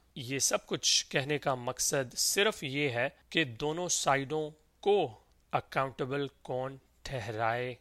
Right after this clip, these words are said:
گا؟ یا آیا ملک ریاض کے جو رشتہ دار ہیں، وہ اس تمام معاملے سے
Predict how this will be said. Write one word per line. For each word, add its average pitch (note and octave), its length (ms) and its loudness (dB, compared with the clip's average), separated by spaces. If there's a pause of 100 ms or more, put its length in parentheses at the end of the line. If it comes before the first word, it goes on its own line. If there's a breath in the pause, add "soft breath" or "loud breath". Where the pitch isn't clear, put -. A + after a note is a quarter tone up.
(260)
گا؟ A#2+ 240 4 (200)
یا C3+ 180 4
آیا D3 300 8 (200)
ملک B2+ 260 -2
ریاض B2+ 540 4
کے C3 140 -6
جو B2 320 -6
رشتہ B2+ 220 -4
دار B2 260 0
ہیں، A#2+ 200 -4 (460 loud breath)
وہ D3 280 2
اس - 280 -2
تمام D#3+ 540 2 (420 soft breath)
معاملے C3+ 480 2
سے D3 300 2